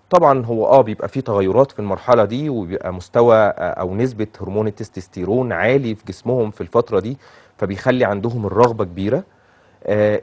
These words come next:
لكن هم عندهم، آه، اشياء توقفهم، هم عارفين ان هم لسه ما وصلوش للمرحله اللي تسمح لهم بعلاقات حميميه.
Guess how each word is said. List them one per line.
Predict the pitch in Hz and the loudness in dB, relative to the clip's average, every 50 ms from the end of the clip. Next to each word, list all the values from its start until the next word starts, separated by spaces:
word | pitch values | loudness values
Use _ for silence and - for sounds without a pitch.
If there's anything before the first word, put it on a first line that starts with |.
| - - | -6 -6
لكن | 120 143 170 185 185 - 196 190 185 180 170 156 _ _ _ _ _ _ _ | 6 6 6 6 8 4 0 0 0 -2 -6 -10 _ _ _ _ _ _ _
هم | - 156 180 175 | 0 2 4 4
عندهم، | 156 143 131 127 127 139 170 170 160 147 135 120 110 - _ _ _ | 2 2 2 0 2 0 0 0 0 -4 -4 -6 -10 -12 _ _ _
آه، | - 101 101 101 98 - - _ _ _ _ _ _ - | -2 -2 0 0 -2 -4 -6 _ _ _ _ _ _ -8
اشياء | 123 - - - - 165 - - _ | -8 -8 -2 2 2 2 2 2 _
توقفهم، | - 123 120 117 - - 151 147 - - 98 90 87 82 82 101 | -4 2 2 2 4 2 0 0 0 -10 -10 -10 -10 -12 -8 -8
هم | 110 110 107 | -2 0 2
عارفين | 101 110 - - 143 147 147 | 0 0 0 -2 -4 -2 -2
ان | 139 127 120 | -2 -2 -2
هم | 117 127 143 151 147 143 131 - - _ | -2 -2 -2 0 2 0 0 0 -4 _
لسه | 107 117 139 139 - - 147 147 - - - | -4 -4 -4 -4 0 4 4 4 4 4 -2
ما | 113 107 | -4 -2
وصلوش | 107 104 - _ 139 143 - _ - | -2 -2 -4 _ -6 -6 -6 _ -8
للمرحله | 117 110 107 110 107 - 139 143 151 160 156 - _ _ _ _ _ | -6 -6 -6 -8 -8 0 2 2 2 2 0 -6 _ _ _ _ _
اللي | - 107 107 | -10 -10 -10
تسمح | - - 107 - 110 113 117 - - | -10 -12 -16 -12 -10 -10 -10 -4 0
لهم | 131 151 156 147 135 | 2 2 2 2 2
بعلاقات | 117 101 104 104 95 - 131 123 - | 0 0 0 -2 -2 -2 -4 -4 -4
حميميه. | - 107 95 92 90 85 78 71 | -8 -8 -6 -6 -6 -8 -8 -10